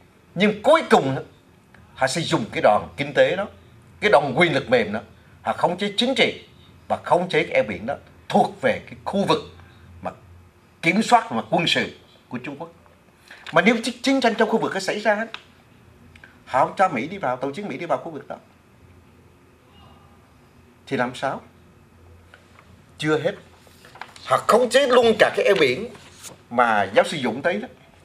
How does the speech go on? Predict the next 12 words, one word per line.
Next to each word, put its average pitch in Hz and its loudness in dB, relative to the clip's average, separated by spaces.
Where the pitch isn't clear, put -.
Eo 175 2
biển - -2
Thổ 104 -6
Nhĩ 180 -2
Kỳ, 113 -4
nó 190 0
nối 254 4
cái 226 -4
vùng 139 0
biển 107 -6
Hắc - -8
Hải 120 -4